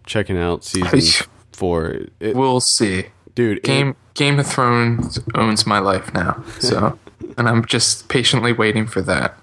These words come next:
Speaker 1: Okay. Uh, finally, we have Saving Private Ryan for thirteen ninety-nine.
Speaker 2: Wow.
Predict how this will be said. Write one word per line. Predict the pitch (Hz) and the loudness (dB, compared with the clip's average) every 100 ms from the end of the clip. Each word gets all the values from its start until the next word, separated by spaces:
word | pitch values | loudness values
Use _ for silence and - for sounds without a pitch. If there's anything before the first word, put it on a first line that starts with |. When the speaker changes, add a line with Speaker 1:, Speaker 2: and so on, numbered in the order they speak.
| - | -10
Speaker 1:
Okay. | 113 - 87 87 95 _ - - - _ | -8 -6 -6 -6 -8 _ -20 -20 -20 _
Uh, | 117 113 117 117 104 - - | 0 2 2 0 -2 -8 -4
finally, | 160 160 160 147 | -2 2 2 2
we | |
have | 139 123 120 117 | 2 2 2 0
Saving | - 127 123 120 | -2 -2 2 0
Private | 110 113 107 101 | 0 0 0 0
Ryan | 90 98 98 90 85 | 0 2 2 0 -2
for | - | -6
thirteen | 92 101 90 - 90 82 | -4 -2 -2 -4 -4 -2
ninety-nine. | 80 78 76 73 65 - - _ _ _ _ _ _ - | -2 -2 -4 -4 -6 -10 -16 _ _ _ _ _ _ -8
Speaker 2:
Wow. | 104 - | -6 -6